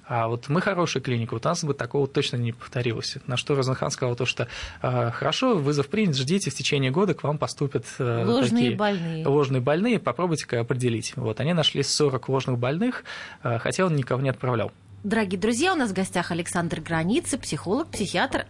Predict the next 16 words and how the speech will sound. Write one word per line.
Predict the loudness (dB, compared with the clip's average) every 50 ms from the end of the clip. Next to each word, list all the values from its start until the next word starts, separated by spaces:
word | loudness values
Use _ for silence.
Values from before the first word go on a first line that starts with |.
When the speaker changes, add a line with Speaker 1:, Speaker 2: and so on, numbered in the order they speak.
| -4 -2
Speaker 2:
автор | -2 -2 -2 -4 -6 -4
книги | -2 0 0 2 2 2 2
«Безумие | 2 0 0 2 2 4 6 6 6 4 4 2 -2 -4
Ли». | -4 -2 0 0 -2 -2 -6 -14 -14 -12 -12 -12 -12 -10 -4 -2
А | 0
вот | 0 0 -2
скажите, | -2 -2 0 0 0 -2 -2 -4
пожалуйста, | -4 -2 0 0 0 0 -2 -6 -8 -4
о | -4 -4
связи, | -2 -2 0 0 2 2 2 2 0 0 -2 -4 -10 -20 -20 -20 -10 -2
а, | 0 2 4 4 2 0 -2 -8 -12 -20 -20 -20 -10 -4
творческих | 0 0 0 0 -2 -4 -4 -6 -6
способностей | -4 -2 -2 -2 0 2 2 2 4 2 2 0 -2 -4 -4 -4
и | -4 -4 -4 -2 -2
душевного | 0 0 0 0 0 0 2 2 2 2 2 2 2
расстройства. | 2 0 0 -4 -8 -8 -8 -8 -8 -10 -12 -14 -14 -12